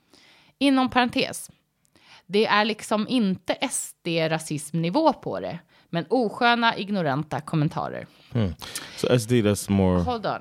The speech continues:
Speaker 1: hold on.
Speaker 2: Okej.
Speaker 1: We'll get to it. <laughs> We're definitely getting back to it. Jag är rätt säker på att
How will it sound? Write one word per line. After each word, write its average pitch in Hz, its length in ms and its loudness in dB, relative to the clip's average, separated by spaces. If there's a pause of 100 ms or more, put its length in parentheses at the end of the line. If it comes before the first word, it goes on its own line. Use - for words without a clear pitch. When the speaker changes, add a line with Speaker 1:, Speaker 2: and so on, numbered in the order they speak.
(160)
Speaker 1:
hold 165 220 -6
on. - 60 2
Speaker 2:
Okej. - 200 2
Speaker 1:
We'll 175 200 -2
get 151 140 -8
to - 80 -12
it. - 120 -12 (1040)
<laughs> - 0 -
We're 196 340 2 (500)
definitely 180 500 0
getting 151 320 -4
back - 240 2
to - 60 -14
it. - 80 -14 (640)
Jag 277 440 2
är 294 80 0
rätt 220 240 0
säker 185 300 0
på 160 320 -2 (100)
att 170 320 -2